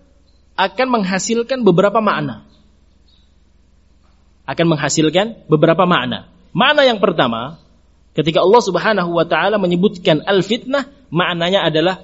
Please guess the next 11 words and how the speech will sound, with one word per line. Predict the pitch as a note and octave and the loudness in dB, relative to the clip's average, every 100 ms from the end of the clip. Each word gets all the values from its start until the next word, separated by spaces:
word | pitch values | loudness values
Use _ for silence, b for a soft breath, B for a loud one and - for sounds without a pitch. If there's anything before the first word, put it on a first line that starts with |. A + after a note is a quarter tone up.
| - | -18
kesyirikan, | - G3+ F#3 E3+ E3+ E3 B2+ A2 G#2 - | -2 -2 0 0 0 -2 -6 -6 -12 -6
asyirku. | F3+ F3 - G#3 D3+ - A2 - _ _ _ _ _ _ _ - | -4 -2 0 0 -4 -10 -18 -20 _ _ _ _ _ _ _ -6
Ini | E3 F3+ | -2 -2
makna | E3 | -2
yang | F3+ D#3 | -2 -2
pertama. | D#3 C3 G#2 _ _ _ _ _ _ _ _ _ _ _ | -4 -6 -8 _ _ _ _ _ _ _ _ _ _ _
Ada | - C#3+ D3 | -8 -6 -2
kurang | D3+ D3+ | -2 0
lebih | D#3+ E3 | -2 -2
sepuluh | D#3+ F3 E3+ | -2 -4 -2
makna | F#3 E3 C3 | -6 -6 -10